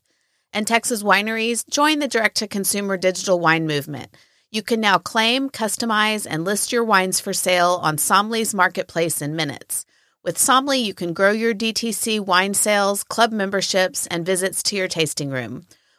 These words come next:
Whether you're a wine lover or a winemaker, check it out today at somley dot com.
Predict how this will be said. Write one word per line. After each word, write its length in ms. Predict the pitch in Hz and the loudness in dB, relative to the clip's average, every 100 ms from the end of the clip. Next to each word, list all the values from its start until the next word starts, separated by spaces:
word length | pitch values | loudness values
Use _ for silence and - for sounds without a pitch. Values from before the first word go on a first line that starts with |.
| _ | _
Whether 200 | 220 202 | 2 2
you're 280 | 202 226 214 | 2 4 4
a 60 | |
wine 300 | 196 185 180 | 6 4 4
lover 380 | 180 226 262 262 | 2 2 4 4
or 180 | 233 247 | 4 4
a 60 | 247 | 4
winemaker, 720 | 240 233 233 170 - 147 147 | 4 2 2 0 0 -4 -2
check 240 | - 214 | -4 -2
it 80 | 233 | 0
out 160 | 226 - | 0 0
today 460 | 233 196 180 175 | -2 0 2 0
at 160 | - 156 | 0 -2
somley 460 | - 165 175 175 | 2 2 2 -2
dot 240 | 175 156 - | 2 2 0
com. 460 | - 143 120 131 | -4 -4 -6 -10